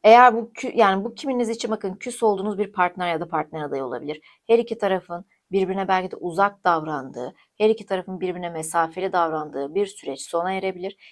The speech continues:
ve birbirinize yaklaştığınız bir sürece doğru. Çünkü neden? Aşk her şeye galip gelir şeklinde. Böyle bir sürece doğru ilerleyebilirsiniz. Küslükler varsa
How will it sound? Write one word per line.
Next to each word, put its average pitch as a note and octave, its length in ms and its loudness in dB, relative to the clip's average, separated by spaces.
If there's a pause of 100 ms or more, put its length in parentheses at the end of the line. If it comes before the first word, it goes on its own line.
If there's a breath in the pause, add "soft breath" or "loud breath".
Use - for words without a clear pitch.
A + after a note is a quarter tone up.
(180 soft breath)
ve G3+ 120 2
birbirinize G3 380 -2
yaklaştığınız F#3+ 760 -4
bir E3+ 80 -6
sürece D#3 360 -6
doğru. B2 380 -6 (220 soft breath)
Çünkü F#3 240 -8
neden? G3 360 -4
Aşk F#3 260 -10
her F3+ 160 0
şeye E3+ 220 -6
galip D3 420 -4
gelir B2+ 200 -6
şeklinde. C3+ 600 -14 (420 loud breath)
Böyle A#3 260 6
bir A3 100 -2
sürece F#3+ 360 -4
doğru F3 220 -2
ilerleyebilirsiniz. C#3+ 960 -8
Küslükler G3 1040 -2
varsa F#3 540 -4